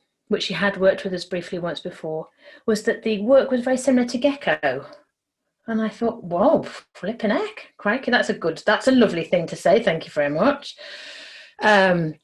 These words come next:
but in the ter-, in the way that we embodied, in the way that we held space, in the way that we allowed the creative process to happen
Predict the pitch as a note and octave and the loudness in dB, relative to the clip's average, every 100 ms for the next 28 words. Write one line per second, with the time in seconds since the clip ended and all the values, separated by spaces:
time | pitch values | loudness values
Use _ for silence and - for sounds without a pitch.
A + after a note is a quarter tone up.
0 | - C4 C4+ B3+ B3+ C4 C4 A#3+ A#3 A3 | 2 6 8 6 6 4 4 6 4 6
1 | A#3+ A#3+ A#3 A3+ G#3 G#3 G3 G3 G#3 G3 | 6 6 6 6 6 6 6 6 6 4
2 | E3+ E3+ E3+ F3+ F#3 F3 F3+ F3+ E3+ - | -2 0 2 4 2 2 -2 -2 -2 -4
3 | - F3+ D#3 - F#3 F3 F3 F#3 F3+ E3+ | -2 0 0 -2 -4 0 0 -2 -2 -2
4 | E3+ F3 E3 E3 E3+ - F3+ E3+ F3+ - | 0 0 0 -2 -6 -4 -6 -6 -14 -6
5 | E3+ - F3 - - - - - - E3 | -6 -6 -12 -12 -12 -6 -4 -6 -6 -10